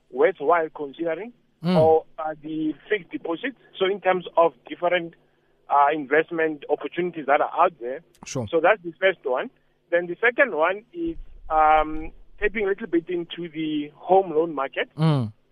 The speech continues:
Speaker 1: where, uh, just need to also understand why is it that you get charged different,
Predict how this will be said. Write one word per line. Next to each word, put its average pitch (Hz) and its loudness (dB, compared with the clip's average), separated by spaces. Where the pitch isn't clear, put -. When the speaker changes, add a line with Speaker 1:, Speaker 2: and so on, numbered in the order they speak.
Speaker 1:
where, 202 4
uh, 165 6
just 226 0
need 208 -6
to 208 -16
also 196 0
understand 165 -2
why 160 2
is 202 -10
it 160 -8
that 143 0
you 151 -10
get 160 -14
charged 165 0
different, 175 0